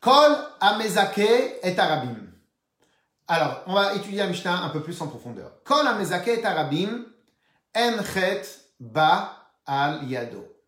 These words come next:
Alors, nous avons une règle générale. La règle générale, la question générale, c'est la suivante.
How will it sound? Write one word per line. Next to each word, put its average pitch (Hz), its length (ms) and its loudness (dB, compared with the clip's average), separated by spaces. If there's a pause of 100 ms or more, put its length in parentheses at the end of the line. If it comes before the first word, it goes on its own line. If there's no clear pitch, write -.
(760)
Alors, 185 320 2
nous 240 100 -2
avons 247 300 2
une 202 120 0
règle 160 400 0 (440)
générale. 147 560 -4 (500)
La - 120 -2
règle 226 220 0
générale, 185 720 0
la 139 120 -4
question 226 440 -4
générale, 147 400 -6
c'est 139 100 -10
la 127 80 -6
suivante. - 540 -14